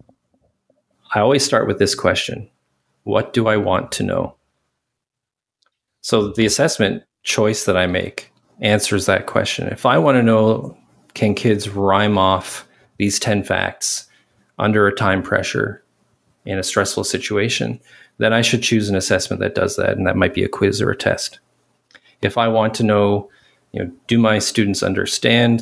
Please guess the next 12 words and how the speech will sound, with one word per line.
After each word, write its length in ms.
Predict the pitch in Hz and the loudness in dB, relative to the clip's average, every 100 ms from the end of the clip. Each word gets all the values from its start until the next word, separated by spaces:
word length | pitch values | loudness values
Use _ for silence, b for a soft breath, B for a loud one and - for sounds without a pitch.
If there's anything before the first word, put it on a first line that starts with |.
| - | -2
the 80 | 101 | -4
content 640 | - 107 107 113 104 - | 0 0 0 0 0 -2
and 320 | 101 95 92 | -2 -2 -4
can 280 | - - 98 | -6 -2 0
then 360 | 98 101 98 92 _ _ _ - | 2 2 0 -4 _ _ _ -6
make 220 | 101 - | -6 -2
connections 840 | - 98 139 - 147 135 131 131 | 2 2 2 2 2 4 2 0
to, 680 | - - 110 113 113 113 117 | -4 0 2 2 0 -2 -2
you 60 | 120 | -2
know, 80 | 104 | -2
between 380 | 107 - 117 113 | -2 0 0 0
topics, 640 | 127 113 117 - - - | 0 0 0 -2 -4 -10